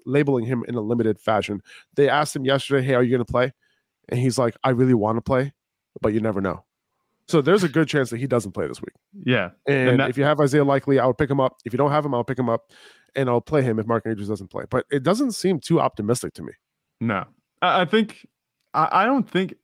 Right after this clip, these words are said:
Speaker 2: that Mark Andrews would play if that's, if, like, the mys-, mysteriousness around him has been
Speaker 1: Super,
Speaker 2: the
Speaker 1: super
Speaker 2: way
Speaker 1: mysterious.
Speaker 2: it's been,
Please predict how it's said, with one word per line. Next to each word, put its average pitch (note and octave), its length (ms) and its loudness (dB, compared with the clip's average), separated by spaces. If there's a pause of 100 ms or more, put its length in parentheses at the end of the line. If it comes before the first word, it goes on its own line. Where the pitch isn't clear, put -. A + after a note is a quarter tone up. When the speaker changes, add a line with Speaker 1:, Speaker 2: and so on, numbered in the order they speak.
(120)
Speaker 2:
that B2+ 260 0
Mark B2 240 -2
Andrews A2 280 -6
would G#2 160 -12
play G#2 200 -4
if F2+ 100 -10
that's, - 340 -4
if, A#2+ 140 -8
like, B2+ 160 -2
the C#3+ 60 0
mys-, C3+ 440 0
mysteriousness C3+ 840 -2
around A2+ 360 0
him G#2+ 120 -6
has G2 160 -10
been A2 120 -2
Speaker 1:
Super, C#3+ 460 2
Speaker 2:
the - 60 -16
Speaker 1:
super - 140 2
Speaker 2:
way B2 160 4
Speaker 1:
mysterious. A2 340 -2
Speaker 2:
it's - 80 -12
been, G#2 300 -2